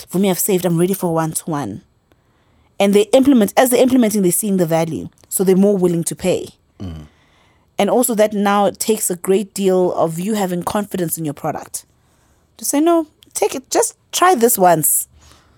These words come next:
Speaker 1: And then people come back because they're like, "Oh, it really does work." You, the way my boss spoke to me, for me, some people just come to me every year for, for salary negotiations.
Speaker 2: Mm.
Speaker 1: Without fail, I'm like, "Okay, oh, so what June? Oh, the banks are negotiating," 'cause I know
Speaker 2: Mm.
Speaker 1: they're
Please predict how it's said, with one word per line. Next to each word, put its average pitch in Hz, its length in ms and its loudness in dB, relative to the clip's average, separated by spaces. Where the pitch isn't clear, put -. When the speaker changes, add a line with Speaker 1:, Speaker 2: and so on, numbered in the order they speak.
Speaker 1:
And 190 100 4
then 196 100 4
people 220 220 2
come 208 220 0
back 220 300 2
because 180 240 0
they're 185 200 4
like, 165 140 -4
"Oh, 175 160 4
it 147 220 -2
really 170 200 4
does 156 220 0
work." 156 300 0
You, 240 320 2
the 196 80 2
way 247 80 8
my 247 140 6
boss 240 240 2
spoke 254 220 0
to - 100 -2
me, 202 120 2
for 233 140 0
me, 269 200 2
some 311 220 0
people 302 200 2
just 427 160 -4
come 226 160 -2
to 220 100 -6
me 214 240 -4
every 226 260 0
year 208 600 2
for, 196 340 4
for 190 160 0
salary 226 260 4
negotiations. 151 800 0
Speaker 2:
Mm. 131 140 -4
Speaker 1:
Without 226 340 6
fail, 220 180 6
I'm 185 120 6
like, 185 180 4
"Okay, 208 500 4
oh, 285 220 4
so - 160 -2
what 262 160 0
June? 233 260 0
Oh, 254 180 0
the 208 100 -6
banks 220 280 -4
are 220 60 -2
negotiating," 190 560 -4
'cause 185 140 -8
I 190 100 0
know 196 160 0
Speaker 2:
Mm. 180 40 -4
Speaker 1:
they're 165 100 -4